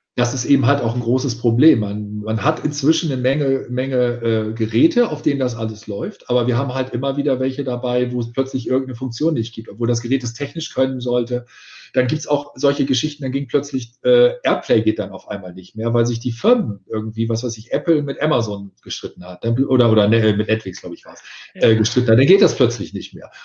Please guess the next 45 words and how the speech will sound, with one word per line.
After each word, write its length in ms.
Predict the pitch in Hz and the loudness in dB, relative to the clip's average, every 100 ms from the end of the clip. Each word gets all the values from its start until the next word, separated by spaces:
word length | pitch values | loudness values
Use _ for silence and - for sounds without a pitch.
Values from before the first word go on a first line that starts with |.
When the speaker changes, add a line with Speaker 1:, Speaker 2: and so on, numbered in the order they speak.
| - | 0
Speaker 1:
Oder 220 | 139 139 | 4 6
wir 80 | 143 | 6
haben 140 | 160 160 | 6 4
diese 220 | 147 147 | 4 4
Geschichte, 400 | 143 170 170 156 | 4 4 4 2
dass 180 | 135 - | 2 2
die 100 | 135 | 4
Leute 240 | 139 160 | 4 4
natürlich 240 | 127 139 | -2 -2
über 100 | 139 | 2
Jahre 320 | 127 123 147 147 | 2 2 2 0
die 160 | 127 | 0
T-V-Apps 720 | - 131 - 202 131 117 - | -4 -8 0 0 2 -4 -4
super 300 | - 147 151 | -4 -2 -4
fanden, 320 | - 110 101 110 | -2 -4 -2 -2
weil 80 | |
man's 180 | 110 117 | -2 -2
alles 240 | 127 139 143 | -2 -2 0
direkt 320 | 135 143 - | 0 -2 -4
am 100 | 120 | -4
Fernseher 520 | 117 196 208 120 98 | 0 0 2 0 0
hatte. 260 | 113 113 - - - 135 | -2 -4 -6 -16 -8 4
Nur 100 | 135 | 4
jetzt 220 | 135 151 | 6 4
werden 140 | 147 | 2
natürlich, 520 | 143 - 147 139 143 - | 0 0 0 2 -2 -4
wenn 160 | 131 139 | -4 -2
immer 160 | 143 | -2
mehr 220 | 135 143 | 0 0
Dienste 380 | 135 196 - 151 | -2 -4 -4 -4
kommen, 280 | 120 123 143 | 0 0 0
das 160 | 127 143 | -4 -2
immer 160 | 135 | -4
schwieriger, 640 | 117 170 233 151 110 98 | -2 2 4 4 0 -4
weil 100 | 107 | -2
natürlich 340 | 120 117 127 117 | -2 -2 -6 -2
für 100 | 135 | -2
jedes, 720 | 120 160 180 170 156 - _ | 4 4 6 4 2 -4 _
für 80 | 131 | -6
jede 200 | 151 170 | -4 -4
Plattform 340 | 175 175 156 | -6 -8 -8
das 160 | 139 120 | -8 -10
angepasst 520 | 185 214 - 113 - | -8 -8 -8 -12 -12
werden 260 | 95 92 90 | -16 -16 -12
muss. 300 | 127 - | -12 -12